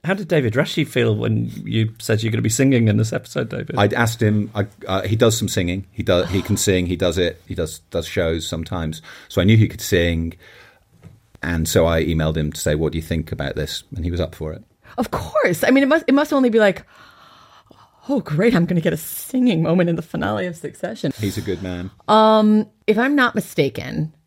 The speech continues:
Speaker 3: I've heard you say elsewhere that you had this idea that Tom would be the successor from season two.
Speaker 2: Mm-hmm.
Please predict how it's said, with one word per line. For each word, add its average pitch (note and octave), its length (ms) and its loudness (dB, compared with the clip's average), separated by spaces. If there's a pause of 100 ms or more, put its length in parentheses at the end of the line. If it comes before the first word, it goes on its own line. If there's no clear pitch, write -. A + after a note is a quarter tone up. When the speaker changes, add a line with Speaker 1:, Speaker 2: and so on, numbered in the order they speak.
Speaker 3:
I've D#3+ 100 0
heard E3 180 2
you F3 80 0
say D#3+ 240 2
elsewhere D3 760 -4
that D#3+ 140 -2
you F#3 500 2
had E3 340 0
this D#3 180 -2
idea C3+ 640 0 (140)
that - 180 0
Tom D#3+ 340 2
would D3+ 120 4
be D3+ 120 2
the C#3+ 80 -2
successor C#3+ 580 -2
from C#3+ 220 0
season C#3 640 -2
two. - 500 -8
Speaker 2:
Mm-hmm. A2 320 -2